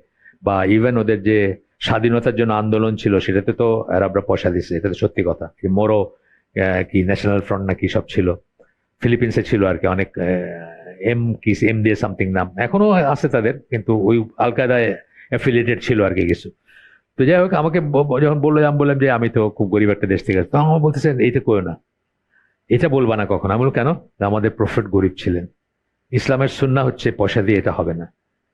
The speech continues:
ইসলাম পয়সা দিয়ে প্রতিষ্ঠিত হবে না, ইসলাম তাকওয়া দিয়া বা ই দিয়া প্রতিষ্ঠিত।" আমি খুব অবাক হয়ে গেছিলাম। তখন আমার বুঝতো যে এরকম না, মানে just নামাজ পড়ি এইটুকুই, দাঁড়িয়ে আছে নামাজ পড়ি। আমার বলতেছে, "এটা বলো না,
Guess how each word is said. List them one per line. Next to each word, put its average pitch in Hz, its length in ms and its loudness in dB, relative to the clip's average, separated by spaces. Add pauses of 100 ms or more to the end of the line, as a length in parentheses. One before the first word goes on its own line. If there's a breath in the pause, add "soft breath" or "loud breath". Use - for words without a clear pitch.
(120)
ইসলাম 120 300 -2
পয়সা 117 280 0
দিয়ে 120 120 0
প্রতিষ্ঠিত 98 360 -4
হবে 92 240 0
না, 80 180 -12 (600)
ইসলাম 160 420 0 (480)
তাকওয়া 123 300 0
দিয়া 117 240 2
বা 107 120 0
ই 104 140 2
দিয়া 98 140 2
প্রতিষ্ঠিত।" 95 320 -2
আমি 156 160 2
খুব 190 120 2
অবাক 123 220 0
হয়ে 135 160 0
গেছিলাম। 104 360 0
তখন 196 200 2
আমার 226 180 4
বুঝতো 180 300 2
যে 165 80 4
এরকম 147 220 0
না, 95 160 -2
মানে 95 280 -4 (380 soft breath)
just 202 180 2
নামাজ 185 260 2
পড়ি 147 180 2
এইটুকুই, 101 420 0 (100)
দাঁড়িয়ে 120 240 2
আছে 120 160 0
নামাজ 107 300 -2
পড়ি। 82 160 -2 (480 soft breath)
আমার 170 180 2
বলতেছে, 170 280 2
"এটা 160 120 2
বলো 135 260 2
না, 90 280 -2